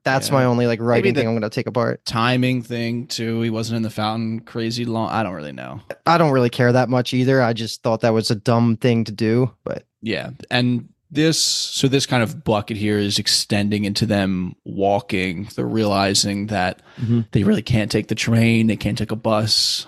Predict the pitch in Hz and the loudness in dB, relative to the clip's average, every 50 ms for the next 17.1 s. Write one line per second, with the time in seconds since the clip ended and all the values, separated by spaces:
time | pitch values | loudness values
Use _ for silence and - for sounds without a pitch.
0 | - - - 127 120 101 98 95 - - - 104 101 - - 92 90 90 - 104 | -12 -8 -6 -4 -2 0 -2 -2 -2 -2 -2 -2 -2 -4 -6 -8 -6 -2 -2 -2
1 | 80 - - - - - 92 - - - 120 - - 139 143 147 147 147 147 143 | -2 -2 -4 -4 -4 -4 -4 -4 -8 -10 -12 -6 -2 0 2 4 4 4 4 4
2 | 135 123 - - - 113 107 107 110 110 - 123 113 104 104 104 101 101 98 - | 2 0 0 0 2 2 2 2 2 0 0 0 0 0 0 0 0 0 0 0
3 | 113 110 107 104 104 104 101 107 101 101 107 110 117 120 117 113 110 107 104 - | 0 0 0 0 0 -2 -2 0 0 2 4 4 4 4 2 0 0 -2 -4 -8
4 | _ _ _ _ _ _ _ _ - - - - _ _ _ _ 113 117 120 127 | _ _ _ _ _ _ _ _ -20 -20 -20 -20 _ _ _ _ 0 0 0 0
5 | 117 113 123 117 117 - - _ _ - 113 113 113 - - 131 117 117 117 120 | 0 2 2 2 2 0 -4 _ _ 0 0 0 0 0 -2 0 0 2 4 4
6 | 117 117 110 113 117 117 127 135 143 143 151 - _ _ _ - - 170 - 151 | 4 2 2 2 2 4 4 2 2 0 -4 -8 _ _ _ -8 -6 -2 2 2
7 | 147 147 - - 170 165 156 123 107 - 117 110 - 107 110 110 - - 135 131 | 2 2 2 0 0 0 0 -2 -2 -2 -4 -4 -2 -2 -4 -2 -2 -2 0 0
8 | 135 127 - - - 113 117 110 110 - - - - - 117 - - - 117 104 | 0 0 -2 -2 -2 -2 -2 -2 -4 -6 -6 -8 -8 -8 -10 -8 -4 -2 0 0
9 | 101 101 98 - - 107 104 - 110 101 104 104 98 104 107 107 107 101 98 - | 0 0 -2 -2 -2 -4 -2 0 0 0 0 0 -2 0 0 0 0 -2 -4 -4
10 | 113 117 110 - 127 120 120 - 151 185 196 196 190 196 190 185 175 147 135 - | -4 -4 -2 -2 -2 -2 -2 -2 0 2 2 4 4 4 4 2 2 2 2 2
11 | 143 131 - 143 143 139 135 131 123 151 151 151 151 - 139 139 123 - - - | 2 2 4 6 6 6 6 4 4 2 0 -2 -6 -6 -4 -4 -4 -4 -6 -2
12 | - 147 127 120 120 - - 123 123 127 127 123 127 123 123 123 - 139 135 127 | 0 2 2 2 2 2 2 4 4 4 4 4 4 4 4 4 2 2 2 2
13 | - 214 202 175 165 120 117 120 127 127 127 127 123 123 127 117 - 123 117 113 | 2 2 4 4 4 4 4 4 4 4 4 4 2 2 0 0 0 -2 -2 -2
14 | - - 120 120 117 104 - 127 120 - - 131 123 123 123 - - 135 113 123 | -2 -2 -2 -2 -2 -2 -2 -4 -4 -2 -2 0 0 0 0 0 -2 -4 -2 2
15 | 120 120 123 131 131 131 127 131 131 127 127 120 113 - - - 151 110 165 147 | 2 2 4 4 2 2 2 2 2 2 0 -2 -2 -2 0 0 0 2 0 0
16 | 113 117 131 127 127 117 - - 101 101 104 104 104 107 101 110 - - 240 - | 0 0 2 2 2 2 2 2 0 2 2 0 0 0 0 -2 0 0 0 0
17 | - - | 0 -4